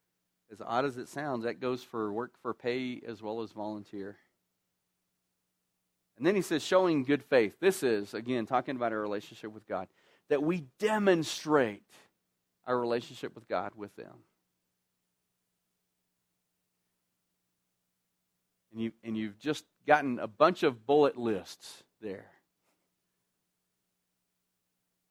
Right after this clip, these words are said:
Let me encapsulate this for you. Because as I read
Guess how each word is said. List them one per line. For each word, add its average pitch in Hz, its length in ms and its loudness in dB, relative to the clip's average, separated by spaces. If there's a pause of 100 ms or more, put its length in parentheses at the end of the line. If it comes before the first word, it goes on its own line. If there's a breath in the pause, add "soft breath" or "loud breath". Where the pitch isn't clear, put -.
(120)
Let 143 120 0
me 175 160 2
encapsulate 123 800 -6
this 104 180 -12
for 98 240 -10
you. 92 160 -14 (2000)
Because 131 280 2
as 135 140 2
I 180 120 6
read 196 640 0